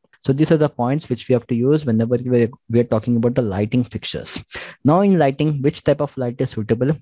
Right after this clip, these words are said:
and which type of light will consume, okay, the electricity in much aspect. So first we have the C F L. About the configuration of C F L, we are going to discuss later. I hope everyone know the C F L, the compact fluorescent lamp, the tube I can say.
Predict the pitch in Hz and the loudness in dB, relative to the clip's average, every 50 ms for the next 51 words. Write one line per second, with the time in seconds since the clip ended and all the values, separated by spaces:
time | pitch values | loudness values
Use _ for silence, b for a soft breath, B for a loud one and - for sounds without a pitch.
0 | _ _ - 120 117 113 135 160 - - - 151 147 143 - - 131 117 117 120 | _ _ -2 2 2 2 2 0 0 -4 -2 -2 -2 -2 -2 -2 -2 0 0 0
1 | 117 - - 120 - 117 113 110 107 107 120 127 139 143 143 B B B B B | -2 -2 -4 -2 0 0 2 2 2 4 4 4 4 2 0 B B B B B
2 | 127 123 - 143 135 131 131 131 117 107 107 - - - 123 123 117 - 135 139 | -2 0 2 2 2 2 2 0 0 0 -2 -4 -4 -2 -2 -2 -2 -2 -2 -2
3 | 147 - - - 120 120 113 - _ _ 110 113 131 127 - - - 110 85 - | -2 -2 -2 0 0 0 0 -2 _ _ 0 0 0 0 -4 -8 -8 -8 -8 -8
4 | - - - - - _ B B B B B B B B - 165 - - 185 190 | -10 -14 -14 -16 -16 _ B B B B B B B B -6 -4 0 2 2 2
5 | 190 - - 156 147 139 139 143 147 139 - - - 117 113 117 113 - - - | 2 0 -2 -2 0 0 2 2 0 -2 -2 0 0 2 2 2 2 0 -4 -12
6 | - - - - - - _ _ _ _ - 117 117 135 139 147 143 143 - - | -12 -14 -20 -20 -20 -20 _ _ _ _ -2 0 2 2 2 2 2 0 0 0
7 | 110 110 117 113 - 139 139 143 147 143 143 - 147 147 143 139 - - - 143 | 0 -2 -2 -2 -2 -2 0 2 2 2 2 0 -2 -2 -4 -4 -4 -4 0 0
8 | 147 143 - 170 175 170 156 139 127 117 110 113 113 120 120 123 123 110 - - | 0 0 2 0 0 0 2 2 2 2 0 0 0 0 2 2 0 0 -2 -2
9 | - 110 98 - - 101 90 85 - 135 165 196 - _ - 127 143 151 175 175 | -2 -4 -4 -2 -2 -2 -2 0 0 0 0 0 -2 _ -2 0 2 4 2 2
10 | 175 156 139 139 147 143 156 151 147 143 143 143 147 139 - - 120 117 113 - | 2 0 0 0 0 0 0 0 2 0 0 0 0 -2 0 0 -2 -2 0 -2
11 | - - - _ _ _ _ - 120 - 135 131 135 143 139 156 151 151 147 - | -4 -8 -8 _ _ _ _ -4 -2 0 0 0 0 0 0 0 0 0 -2 -4
12 | - - 127 120 - - 120 113 110 139 147 135 - _ B B B B B B | -4 -4 -4 -2 -2 -2 -2 -2 0 -2 -2 -2 -4 _ B B B B B B
13 | _ - 139 131 - 160 170 175 156 135 107 - - 78 - - - | _ 0 0 0 2 2 2 4 4 4 2 2 -2 -6 -10 -10 -12